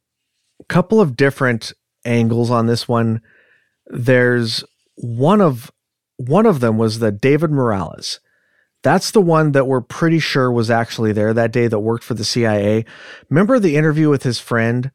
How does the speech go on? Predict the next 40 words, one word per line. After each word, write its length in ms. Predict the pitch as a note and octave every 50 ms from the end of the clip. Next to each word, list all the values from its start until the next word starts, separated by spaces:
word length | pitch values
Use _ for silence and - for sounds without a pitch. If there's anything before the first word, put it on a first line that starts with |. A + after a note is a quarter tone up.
| _ _ _ _ _ _ _ _ _ _ _ _ _
Kinda 280 | - - - E3 F#3 F3+
creeped 320 | - - - - D3+ C3+
me 140 | A2 A2 A2
out. 220 | G#2+ F#2+ E2 - -
They 100 | A2+ B2+
interviewed 380 | E3+ G3+ A3 F#3+ F#3 F3 D3
this 160 | C3 B2+ A#2
guy. 260 | - - A#2+ A2 A2 A2
I 60 | A2
forget 180 | - C3+ D3+
his 160 | F3+ D#3 B2 A#2+
name. 180 | G#2+ G2 G2
It 60 | G2+
was 120 | G#2+ A#2 G#2+
his 140 | C3 A#2+ -
friend. 360 | - - C3+ B2+ B2+ B2 A#2
They've 100 | A2+ A2
been 180 | A#2+ A2+ A2
lifelong 500 | G#2+ A#2 B2 B2 - - C3 A#2+ A#2 A2
friends. 500 | G#2+ - - B2+ A#2 G#2+ G2 G2+ G2+ - - - - - - - - _ _ _ _ _ _
And 160 | - C#3 C#3+
he 160 | C#3+ - G3+ C4
was, 200 | C#4 C#4+ B3 G3+
like, 320 | G3+ D#3 C#3 B2 - _
bragging 840 | - B2+ - - A#2+ A2+ A#2+ C3+ D#3+ F#3+ D#3+ B2 G2+ F2+ F2 E2+ - - _ _ _ _ _ _ _ _ _ -
that 140 | C3 A#2+ -
the 100 | C3+ A#2+
C 220 | - - - D3+
I 140 | D#3+ E3 D3+
A 60 | C3 B2+
agent, 640 | D3+ D3 A#2+ G#2+ G2+ F#2 - G2 F#2 G2 - - - -
David 260 | - A#2 A2+ B2 D3
Morales, 580 | D#3 D#3 C#3+ B2+ A#2 G#2+ G2+ G#2 G2+ G2 G2+ - - _ _ _ _ _ _ _ _ _ -
went 260 | B2 C#3 F3 F#3+ -
to 100 | - F3
countries 640 | - - - D3 C3+ C3+ - - G#2 F#2+ F#2 F#2+ -
and 180 | - - - A2
had 280 | G#2+ G#2 C3+ C#3+ C3+ C3+
to, 100 | B2+ A#2
like, 380 | A2+ A2+ A2 G#2+ G#2 - -